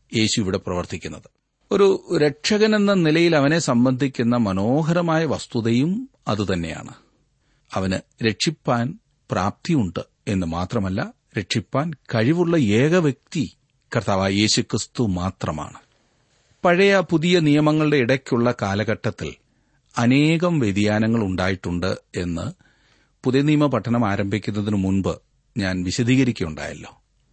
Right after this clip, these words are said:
ഇസ്രായേൽ ജാതിയുടെ ചരിത്രത്തിൽ സംഭവങ്ങളെ കൊണ്ട് നിറഞ്ഞ കാലഘട്ടങ്ങളിൽ ഒന്നായിരുന്നു ഈ പറഞ്ഞ രണ്ട് നിയമങ്ങളുടെ ഇടയിലുള്ള കാലഘട്ടം.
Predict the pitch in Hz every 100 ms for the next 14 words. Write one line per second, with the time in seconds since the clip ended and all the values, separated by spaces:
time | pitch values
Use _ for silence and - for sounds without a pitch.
0 | _ _ _ - 110 117 110 110 104 104
1 | 101 101 104 98 110 104 135 131 101 95
2 | 110 110 107 - 104 98 98 98 107 131
3 | 123 - 95 101 104 92 107 107 101 92
4 | 101 90 95 107 117 180 - _ _ 117
5 | - 98 95 98 139 - _ _ 120 117
6 | 139 143 - 113 104 101 101 101 95 90
7 | 110 117 92 87 92 85 85 80 -